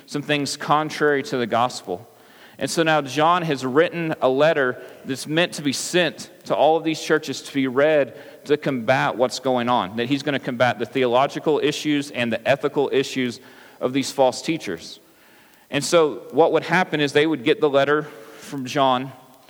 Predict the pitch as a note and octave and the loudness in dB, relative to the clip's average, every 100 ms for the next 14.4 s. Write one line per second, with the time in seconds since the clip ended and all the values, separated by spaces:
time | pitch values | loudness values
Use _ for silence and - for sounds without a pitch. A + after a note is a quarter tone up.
0 | - - _ - C#3 D#3+ E3 E3 D#3+ C#3+ | -20 -20 _ -4 -2 4 4 4 2 0
1 | B2 D3+ E3 D3+ C3 A#2 C3 B2 B2 C3+ | 0 0 2 0 0 0 0 0 0 -2
2 | B2+ C#3 C3 A#2+ A2+ B2+ C3 C3 B2 B2+ | 0 -2 -2 -4 -2 2 2 0 -2 0
3 | A2 - - - - _ - B2 - D#3+ | -2 -6 -20 -20 -20 _ -8 -6 -2 0
4 | D3+ D3+ B2+ A#2+ C3+ C3+ G#2+ G#2+ - - | 2 0 -4 -2 -2 0 -2 -6 -12 -20
5 | - - B2 A#2 - C3+ C3+ B2+ G#2+ C3 | -18 -6 -6 -4 -2 -2 0 -4 0 -2
6 | A#2 G2 G2+ - - _ G#2 B2 - - | 0 -4 -8 -20 -20 _ 0 0 -2 -20
7 | - - _ _ _ - C#3 D3 C3+ B2+ | -20 -20 _ _ _ -2 0 2 0 -2
8 | B2 C3+ B2+ - C3 B2+ A2+ G#2+ - C3 | -4 0 0 0 0 2 0 -2 0 0
9 | A2+ A2 - C#3+ C#3+ C3+ B2+ B2 C3 C3 | 0 -6 0 0 0 -4 -2 -2 0 -2
10 | A#2 B2 B2+ - C3 A#2+ - - C3+ C#3+ | -2 0 -2 0 0 0 -10 -6 -4 -2
11 | D#3 D#3 C3 D3+ C#3+ - D#3+ D#3+ C#3+ C#3+ | 0 -2 0 0 -2 0 0 0 0 2
12 | C#3 C3+ C#3+ - - - - F#3 E3 D3 | 2 0 -6 -20 -20 -8 -2 0 2 -2
13 | - D#3+ D#3+ C3 B2 B2+ C3+ C#3 D#3+ - | -2 -4 0 0 0 0 -2 -2 -2 -2
14 | D3+ C#3 C#3 C3+ | -2 0 0 -4